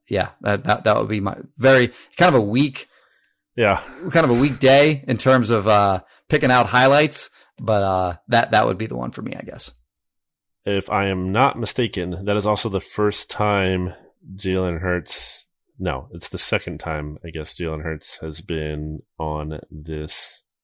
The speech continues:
Speaker 2: list with, like, at least, like, a really good throw by
Speaker 1: Mm-hmm.
Speaker 2: him.
Speaker 1: Strong
Speaker 2: Uh,
Speaker 1: throw
Speaker 2: I'm not
Speaker 1: from
Speaker 2: counting
Speaker 1: the pocket too, by the way. It wasn't like, like, it wasn't
Speaker 2: Yeah.
Speaker 1: an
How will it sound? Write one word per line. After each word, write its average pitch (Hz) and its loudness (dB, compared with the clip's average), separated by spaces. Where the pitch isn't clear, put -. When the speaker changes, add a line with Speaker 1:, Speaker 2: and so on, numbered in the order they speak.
Speaker 2:
list 85 -6
with, 98 -4
like, 95 2
at 120 4
least, 165 2
like, 123 0
a 107 2
really 95 0
good 80 -4
throw 82 -2
by 131 4
Speaker 1:
Mm-hmm. - -2
Speaker 2:
him. 67 -6
Speaker 1:
Strong 196 2
Speaker 2:
Uh, - 2
Speaker 1:
throw 151 6
Speaker 2:
I'm 170 6
not 92 2
Speaker 1:
from - 2
Speaker 2:
counting 180 4
Speaker 1:
the 160 4
pocket 139 0
too, 113 -4
by 101 -2
the 101 -4
way. 104 -2
It 107 -2
wasn't 107 -4
like, 98 -8
like, - -14
it 165 -16
wasn't 101 -2
Speaker 2:
Yeah. 101 -4
Speaker 1:
an 101 -10